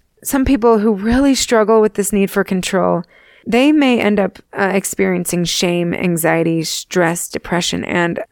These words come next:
a real host of other mental health problems. So as I read through this article on good therapy dot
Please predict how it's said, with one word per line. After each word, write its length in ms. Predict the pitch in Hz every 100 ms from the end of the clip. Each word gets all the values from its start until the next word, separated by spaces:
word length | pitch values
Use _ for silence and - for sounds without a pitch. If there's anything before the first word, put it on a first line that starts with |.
| -
a 80 | 202
real 300 | 208 220 233
host 500 | - 214 190 - -
of 220 | 196 226 -
other 340 | - 196 202
mental 400 | 185 170 180 202
health 300 | 180 208 226
problems. 600 | - - 85 - - - - - - - - _
So 180 | - 285 -
as 260 | 269 311
I 60 | 359
read 280 | 302 285 233
through 180 | 254
this 180 | 214 214
article 480 | - 190 185 - 170
on 280 | 185 175 170
good 240 | 175 175
therapy 460 | 185 170 165 - 175
dot 220 | 160 -